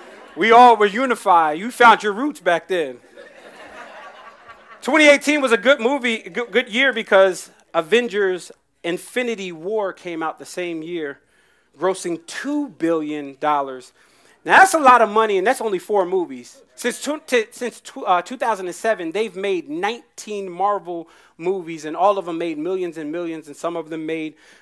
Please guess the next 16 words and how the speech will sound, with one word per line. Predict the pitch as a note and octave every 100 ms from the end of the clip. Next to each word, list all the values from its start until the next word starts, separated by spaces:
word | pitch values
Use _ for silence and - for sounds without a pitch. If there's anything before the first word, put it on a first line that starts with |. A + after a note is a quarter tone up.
| -
billions | E3+ F3 E3
of | D#3+
dollars. | E3+ F3 E3 D#3+
And | D#3
for | F3
decades, | C#3 C#4 C#4+ F#3+ C3 A2+ - - - _ _ -
going | A#3+ A3+
all | G#3+ C4+
the | C4+
way | A#3
back | A3+ A#3
to | F#3
comic | - - B3 A3 C#3 -
books, | B2+ - - _ _ _ -
we | B3
have | B3+